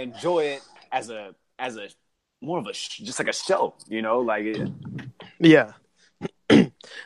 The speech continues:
Speaker 2: I think a lot of, a lot of people's first experience with Dragon Ball,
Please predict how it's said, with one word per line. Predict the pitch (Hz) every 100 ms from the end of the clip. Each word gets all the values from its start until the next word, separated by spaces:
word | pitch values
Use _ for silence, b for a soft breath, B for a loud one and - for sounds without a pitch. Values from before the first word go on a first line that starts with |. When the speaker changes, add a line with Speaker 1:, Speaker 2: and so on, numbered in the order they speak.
| B
Speaker 2:
I | 185
think | 269 240
a |
lot | 156 151 160
of, | 143 -
a |
lot | 143 175
of | 208
people's | 220 185 147
first | - 165 170 165
experience | - 143 151 156 156
with | 143 -
Dragon | 139 143 156 170
Ball, | 175 202 220